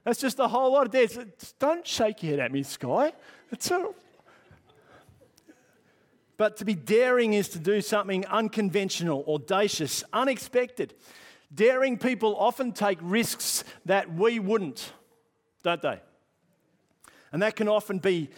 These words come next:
something fun, as we've talked about, joked about, thought about. It might be something trained if you think about firefighters or rescuers or people who hang out of helicopters, winching up other people.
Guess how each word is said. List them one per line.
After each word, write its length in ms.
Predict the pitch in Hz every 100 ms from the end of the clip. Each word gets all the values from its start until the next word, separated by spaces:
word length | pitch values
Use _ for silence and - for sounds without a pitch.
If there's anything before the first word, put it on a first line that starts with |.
| -
something 400 | - 208 185 165
fun, 420 | - 202 254 247
as 260 | 165 156 135
we've 300 | 156 135 - - - - _
talked 300 | - 208 202
about, 280 | 185 190 156
joked 280 | 165 170 175
about, 340 | 175 175 -
thought 240 | - 190
about. 320 | 185 196 190 - - -
It 120 | 185
might 180 | 208 226
be 60 | 220
something 320 | 240 220 220
trained 340 | - 254 247
if 80 | 175
you 60 | 147
think 180 | 180 151
about 200 | 160 131
firefighters 840 | - 190 196 - 147 123 120 123
or 240 | 131 123 120 - -
rescuers 720 | 127 190 214 - 151 117 110
or 140 | 127 123
people 340 | 202 208 170
who 120 | 170
hang 320 | 160 160 214
out 100 | 196
of 80 | 175
helicopters, 640 | 143 214 185 170 135 127 120
winching 340 | 185 202 202
up 160 | 202 190
other 200 | 190 190
people. 360 | 165 143 -